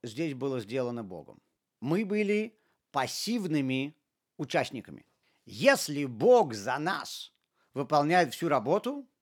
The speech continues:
то я вас уверяю, эта работа будет выполнена замечательно. Бог, он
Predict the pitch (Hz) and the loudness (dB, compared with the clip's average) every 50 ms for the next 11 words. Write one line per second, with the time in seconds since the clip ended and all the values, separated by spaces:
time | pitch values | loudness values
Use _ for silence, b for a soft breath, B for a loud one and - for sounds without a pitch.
0 | _ _ b b b b b b - 170 180 160 180 240 285 302 311 294 - 233 | _ _ b b b b b b 4 4 8 10 12 12 12 12 12 10 10 6
1 | 254 254 247 240 233 208 165 131 104 82 b b b b b b b - 214 254 | 4 6 8 10 10 10 10 6 2 -2 b b b b b b b 8 10 12
2 | 302 311 294 294 - 247 240 240 240 240 214 180 226 285 302 294 285 277 269 285 | 12 12 10 12 12 12 12 12 12 12 12 12 12 12 12 12 12 12 10 10
3 | 285 226 196 254 320 320 302 294 - 208 151 196 311 339 - 269 269 277 269 277 | 8 8 8 8 8 8 8 4 2 2 2 2 2 4 8 8 8 8 8 6
4 | 277 277 269 277 269 269 254 - - _ _ _ _ _ _ _ - 156 254 285 | 6 8 8 8 8 8 6 4 -2 _ _ _ _ _ _ _ 2 4 6 6
5 | 302 285 196 233 294 294 226 - 185 156 127 110 95 - - B B B B B | 6 6 10 12 12 12 10 8 2 0 -2 -4 -6 -10 -12 B B B B B
6 | B B B B B _ _ B 180 B B B 135 135 247 294 330 339 330 226 | B B B B B _ _ B -14 B B B 6 12 12 12 12 12 12 12
7 | 240 285 302 302 311 311 294 277 247 294 | 12 12 12 12 12 10 4 0 0 -4